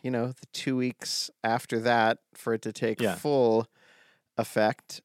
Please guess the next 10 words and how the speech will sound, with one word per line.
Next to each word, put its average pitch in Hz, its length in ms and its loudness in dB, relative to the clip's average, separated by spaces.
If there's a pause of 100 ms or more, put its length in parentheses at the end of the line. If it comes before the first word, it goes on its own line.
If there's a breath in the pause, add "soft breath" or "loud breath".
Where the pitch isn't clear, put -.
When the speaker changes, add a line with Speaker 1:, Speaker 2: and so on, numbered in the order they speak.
(140)
Speaker 1:
And 113 240 0
then, 123 420 2
uh, 117 440 6 (140)
then 120 220 2
I 131 140 2
Speaker 2:
Feels 147 180 2
Speaker 1:
think 135 100 4
Speaker 2:
powerful, 127 320 2
huh? 95 300 -2
Speaker 1:
Yeah, 120 440 0